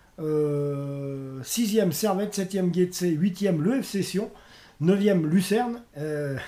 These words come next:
<laughs> c'est vraiment dommage qu'avec tous les efforts qu'ils ont fournis, ils se retrouvent quand même, euh, barragistes. Mais enfin, tant que c'est Sion et Servette qui restent en, en haut, moi, ça me va.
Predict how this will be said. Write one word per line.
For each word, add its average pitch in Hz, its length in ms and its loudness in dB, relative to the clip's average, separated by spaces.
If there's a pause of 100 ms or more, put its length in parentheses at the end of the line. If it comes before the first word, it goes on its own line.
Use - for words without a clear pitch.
(160)
<laughs> - 1080 -6
c'est 202 160 0
vraiment 240 300 4
dommage 233 360 4
qu'avec 185 260 2
tous 247 120 0
les 233 160 2
efforts 220 260 0
qu'ils 196 180 0
ont 190 80 2
fournis, 208 280 0
ils 220 60 -2
se 196 100 -4
retrouvent 190 280 -4
quand 196 160 -2
même, 196 220 0
euh, 165 600 0 (260)
barragistes. 143 580 -2 (600)
Mais 180 100 4
enfin, 220 360 4 (320)
tant 262 200 6
que 269 80 -4
c'est 247 120 2
Sion 247 300 0
et 220 40 6
Servette 220 380 4
qui 208 180 0
restent 185 180 0
en, 190 60 2
en 175 600 0
haut, 208 240 6
moi, 190 180 2
ça 180 140 -2
me 156 80 -2
va. 127 160 -6